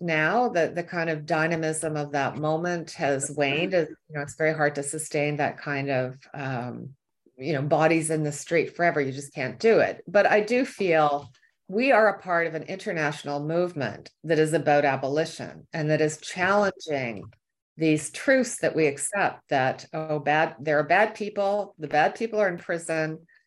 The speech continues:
That is a good thing. They need to be shunned. They need to be banished. They need to be punished.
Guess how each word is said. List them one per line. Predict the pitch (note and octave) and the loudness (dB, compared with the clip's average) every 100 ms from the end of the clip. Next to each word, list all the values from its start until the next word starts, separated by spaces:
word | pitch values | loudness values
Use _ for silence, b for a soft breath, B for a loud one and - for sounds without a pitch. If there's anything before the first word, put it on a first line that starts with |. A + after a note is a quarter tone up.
| b _ - | b _ 2
That | E3+ | 4
is | F#3 | 2
a | |
good | E3+ E3 E3 | 0 -2 0
thing. | D#3+ D#3 C#3 | -2 -2 -4
They | C3+ | -6
need | D#3 | -8
to | - | -12
be | C3 | -12
shunned. | C3 - G3 A3 G#3+ F3 | -10 -2 0 0 0 -2
They | |
need | C#3 C#3 | -2 -6
to | C#3 | -8
be | C3 | -8
banished. | C3 D3+ E3+ G#3 A3 A3 D3 | 0 2 4 2 2 -2 -4
They | |
need | C#3 C#3 | -4 -6
to | C#3 | -6
be | C3+ | -8
punished. | C3+ G3+ G3 F#3+ F#3+ - | -4 0 2 0 -2 -10